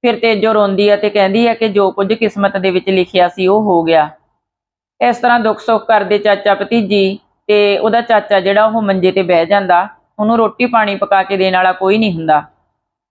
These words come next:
ਤੇਜੋ ਆਪਣੇ ਚਾਚੇ ਨੂੰ ਆਪਣੇ ਸਹੁਰੇ ਘਰ ਲੈ ਆਉਂਦੀ ਆ। ਉਹ ਕਹਿੰਦੀ, "ਚਾਚਾ, ਮੈਂ ਆਪਣੀ ਮਾਂ ਨੂੰ ਆਪਣੇ ਤੋਂ ਦੂਰ ਕਰਕੇ ਸਾਰੀ ਉਮਰ ਪਛਤਾਉਣੀ ਆ,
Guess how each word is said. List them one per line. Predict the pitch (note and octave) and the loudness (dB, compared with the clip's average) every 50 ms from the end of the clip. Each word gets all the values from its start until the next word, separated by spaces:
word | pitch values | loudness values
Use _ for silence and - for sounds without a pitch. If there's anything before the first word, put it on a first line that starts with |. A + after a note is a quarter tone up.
| _ _ - | _ _ -2
ਤੇਜੋ | A#3 A#3 A3+ G3 A#3 A#3+ A#3+ | 0 0 0 0 0 2 2
ਆਪਣੇ | A3 G#3 - A3 G#3+ A3 | 2 0 0 -2 -2 -2
ਚਾਚੇ | G#3+ A3 G#3 G3+ G3+ - G#3 G3+ | 0 0 0 0 0 0 0 0
ਨੂੰ | G3+ G3 G3 G3 G3 G3 F#3+ - - | 0 2 0 2 2 0 0 -2 -4
ਆਪਣੇ | G3+ G#3 - G3+ G3 G3 | -4 -2 -2 -2 -2 -2
ਸਹੁਰੇ | G3 G3+ F#3+ F#3+ G#3+ A3+ | 0 0 2 2 2 2
ਘਰ | A3+ A#3 A3+ G#3 | 2 2 2 2
ਲੈ | G3 F#3+ F3 E3+ | 2 2 2 2
ਆਉਂਦੀ | E3+ F3 E3+ E3+ E3+ | 0 0 0 2 2
ਆ। | E3+ E3+ F3 G3 G3 - _ _ _ _ _ _ _ - | 4 4 2 0 -4 -12 _ _ _ _ _ _ _ -4
ਉਹ | A3 A3 | -4 -2
ਕਹਿੰਦੀ, | A#3 A3+ G#3+ G#3+ B3 - | 0 -2 0 0 -2 0
"ਚਾਚਾ, | A#3+ A3 G3+ G3 - A3+ A#3 A#3+ | 0 0 0 0 0 0 0 0
ਮੈਂ | A#3 A3+ G#3+ G#3 | 2 2 2 2
ਆਪਣੀ | G3+ F#3+ - G3+ G3+ G3+ | 0 0 -2 -2 -2 0
ਮਾਂ | G3 F#3+ F#3 F#3 F#3 | 0 0 0 0 0
ਨੂੰ | F#3+ F#3+ F#3 | 0 0 -2
ਆਪਣੇ | F3+ - F#3 F#3 F#3 | -2 -2 -2 -4 -2
ਤੋਂ | F3+ G3 F#3+ | 0 0 0
ਦੂਰ | F3 F3+ F3+ F3+ F3+ | 2 2 2 2 2
ਕਰਕੇ | - F#3 F3+ F3 - F#3+ F#3 | 2 0 0 0 -2 -4 -4
ਸਾਰੀ | - G3+ F#3 F#3 G#3+ A3+ | 0 0 0 0 0 -2
ਉਮਰ | A3 G3+ G3 F#3+ | 0 0 0 0
ਪਛਤਾਉਣੀ | - F#3+ F3 - - F#3 F3 E3+ E3+ E3 E3 E3 | 0 -2 -4 -2 -2 0 0 0 0 -2 -2 -2
ਆ, | E3+ F#3 G#3+ | 0 -2 -2